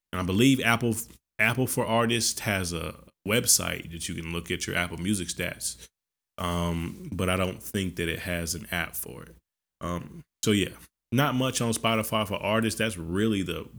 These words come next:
breakdown for the most part. I just feel like it's really beneficial for you to know your analytics,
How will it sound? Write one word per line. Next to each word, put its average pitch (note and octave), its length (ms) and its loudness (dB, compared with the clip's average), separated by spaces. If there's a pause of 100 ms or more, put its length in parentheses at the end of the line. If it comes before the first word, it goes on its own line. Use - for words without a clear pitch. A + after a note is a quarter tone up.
(120)
breakdown F2+ 600 -2
for - 120 -8
the E2+ 120 -6
most E2+ 320 -4
part. E2+ 280 -6 (380)
I F#2+ 80 2
just G2 180 0
feel A2+ 140 4
like G2 240 2
it's E2+ 160 -4
really F#2+ 300 2
beneficial F2+ 720 -2
for - 180 -6
you F2 120 0
to E2+ 100 -6
know E2+ 220 -2
your E2 180 -2
analytics, E2 640 0